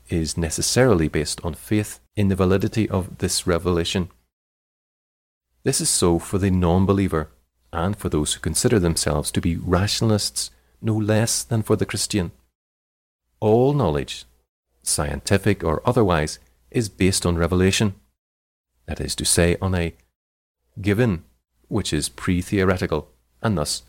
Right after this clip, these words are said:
received by faith. Such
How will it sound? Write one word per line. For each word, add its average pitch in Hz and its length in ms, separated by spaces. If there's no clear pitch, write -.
received 85 560
by 80 200
faith. 98 420
Such - 460